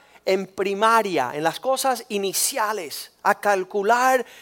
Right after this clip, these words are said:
tomarlo en serio y ver si tiene lo que necesita para terminar bien?" ¿Tú me dices que vas a menospreciar tus comienzos en el Señor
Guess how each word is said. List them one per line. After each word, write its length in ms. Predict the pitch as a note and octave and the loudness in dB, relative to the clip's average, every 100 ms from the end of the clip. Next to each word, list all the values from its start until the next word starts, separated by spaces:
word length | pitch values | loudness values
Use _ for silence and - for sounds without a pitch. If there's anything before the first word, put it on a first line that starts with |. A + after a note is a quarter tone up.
| - | -4
tomarlo 520 | G3 G3 A3+ B3+ A#3+ | -2 2 2 4 0
en 100 | F#3+ | 0
serio 480 | F#3 - B3 A#3+ F#3 | -2 -2 -2 -2 -2
y 80 | E3+ | -4
ver 420 | D#3 A3+ B3+ C4+ | 0 2 2 2
si 200 | - G3 | -6 -10
tiene 400 | - G#3 A#3+ B3 | -6 -2 0 0
lo 160 | A3+ F#3+ | -2 -2
que 100 | E3+ | -2
necesita 680 | E3 - - A#3 B3 C4 B3 | -2 -2 -6 -6 -2 -2 -2
para 520 | - G#3+ A#3+ B3+ B3 _ _ | 0 2 4 2 -2 _ _
terminar 460 | G#3 G#3 A#3 C4 C4+ | -6 -4 -4 -2 -4
bien?" 420 | C#4 D#4 E4+ A#3 _ _ _ _ _ _ _ _ _ _ _ | -4 -8 -8 -12 _ _ _ _ _ _ _ _ _ _ _
¿Tú 80 | B3 | 0
me 100 | D#4 | 0
dices 360 | D4+ C#4 C#4+ - - _ | 2 4 4 4 -12 _
que 100 | G#3+ | 4
vas 220 | B3 C#4 | 4 4
a 60 | C#4 | 2
menospreciar 760 | B3 A3 - G3+ - B3 C4+ | 2 0 0 -2 2 0 0
tus 180 | - G3+ | -6 -8
comienzos 680 | - F3+ F#3 A#3+ C#4 - B3+ | -6 -6 -2 -2 -2 -2 -4
en 40 | |
el 80 | A3 | -2
Señor 600 | - G3+ G#3 A#3+ C#4 C#4+ | -4 -4 -2 0 0 -2